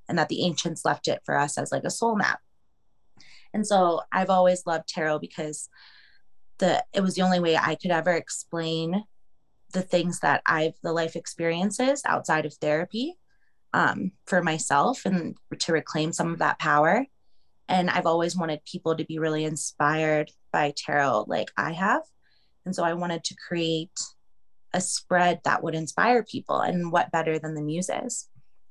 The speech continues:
right? And they're the nine daughters of memory, of the daughter of, of, they're the daughters of memory. And she was a Titan,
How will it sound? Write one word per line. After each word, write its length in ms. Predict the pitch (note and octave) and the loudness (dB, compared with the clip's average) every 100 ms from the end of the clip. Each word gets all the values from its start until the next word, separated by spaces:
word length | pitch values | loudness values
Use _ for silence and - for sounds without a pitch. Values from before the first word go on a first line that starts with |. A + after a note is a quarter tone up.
| - | -4
right? 400 | F3 D#3+ F3 - _ - - - - | 0 2 0 -2 _ -20 -20 -10 0
And 120 | F3+ | 0
they're 380 | E3 D#3+ D3+ - _ | 2 0 0 -4 _
the 100 | F3+ | -2
nine 420 | F3+ E3 D#3+ E3+ D#3 | 0 2 0 0 0
daughters 600 | C#3+ D3+ E3 D3+ D#3+ - - | 0 2 0 0 -4 -8 -4
of 340 | - - - E3 | -2 -4 -10 -6
memory, 640 | D#3+ D#3+ F#3+ - A#3+ A#3+ - _ _ _ - | -2 2 2 0 -4 -6 -10 _ _ _ -8
of 100 | E3 | -4
the 100 | D#3 | -2
daughter 480 | D3+ D3 D#3+ D#3+ - - | 2 2 4 4 2 2
of, 140 | A2 - | 0 0
of, 120 | - - _ _ - | -6 -8 _ _ -2
they're 140 | F3 | -2
the 100 | E3 | 0
daughters 460 | D#3 C#3+ F3 E3+ D#3+ | 2 4 4 0 -2
of 140 | D3+ | -4
memory. 440 | E3+ - F#2+ G#2 G3+ | -2 -2 -2 -2 -4
And 140 | F#3+ | -4
she 180 | - E3+ | -4 -2
was 140 | D3 | -4
a 60 | D3 | -6
Titan, 560 | - D3+ - - G3+ | -6 -6 -4 -2 -4